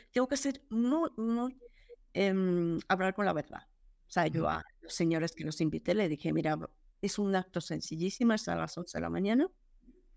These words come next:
Speaker 1: Es simplemente sembrar el árbol, una foto, eh,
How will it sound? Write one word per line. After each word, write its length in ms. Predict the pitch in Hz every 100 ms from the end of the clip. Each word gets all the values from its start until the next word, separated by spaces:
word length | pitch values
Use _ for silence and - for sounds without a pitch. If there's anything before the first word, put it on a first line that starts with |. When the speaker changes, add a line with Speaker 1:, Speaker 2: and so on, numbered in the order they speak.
| _ _ - _
Speaker 1:
Es 140 | 180 180
simplemente 640 | 196 185 180 180 165 156
sembrar 400 | - 160 147 151
el 140 | 170
árbol, 360 | 214 277 294 359 - _ _ -
una 220 | 160 156
foto, 540 | - 277 320 415 - _ _ _ - -
eh, 240 | 156 160